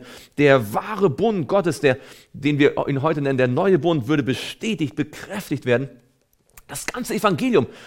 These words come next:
steckt hier in Daniel neun und das ganze Evangelium hängt also auch an Daniel sechs. Während wir in Daniel neun sehen, was er betete und was die Antwort Gottes war im Laufe dieser Zeit, zur Zeit von Darius,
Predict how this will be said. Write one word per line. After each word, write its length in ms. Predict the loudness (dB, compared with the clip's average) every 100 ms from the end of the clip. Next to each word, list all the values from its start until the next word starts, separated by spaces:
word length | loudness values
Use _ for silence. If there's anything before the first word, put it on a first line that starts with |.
| -10
steckt 280 | -4 -2 2
hier 80 |
in 80 | 2
Daniel 200 | 2 2
neun 320 | 2 2 2 -2 -12 -20 -20 _
und 160 | 2 2
das 280 | 2 -2
ganze 360 | -10 -10 -8 -4
Evangelium 720 | -4 -4 -2 0 0 0 -4 -12 _ _
hängt 460 | -4 -4 -4 -8
also 400 | -6 -4 -4 -6
auch 400 | -2 -4 -4 -10
an 420 | -10 -6 -6 -8 -6
Daniel 640 | -6 -4 -2 -2 -2 -6 -10
sechs. 920 | -12 -8 -8 -8 -20 -20 -20 -20 _ _ _ _ _ _ _ _ _ _ _ _ _ _ 0
Während 220 | 2 6
wir 60 |
in 60 | 6
Daniel 300 | 6 4 2
neun 420 | 4 6 4 2
sehen, 460 | 2 0 2 -2 -6 -10
was 240 | -8 -6 0
er 160 | 2
betete 360 | 4 4 4 0
und 60 | 0
was 140 | -2
die 180 | -4 -4
Antwort 480 | -4 -2 0 0 0
Gottes 420 | -2 -2 -2 2
war 220 | 4 4
im 140 | 2
Laufe 260 | 2 2 0
dieser 320 | -4 0 -2
Zeit, 460 | -2 -8 -2 -4 -4
zur 120 | -10
Zeit 320 | -6 -4 -4
von 280 | -4 -6 -6
Darius, 560 | -10 -8 -6 -6 -10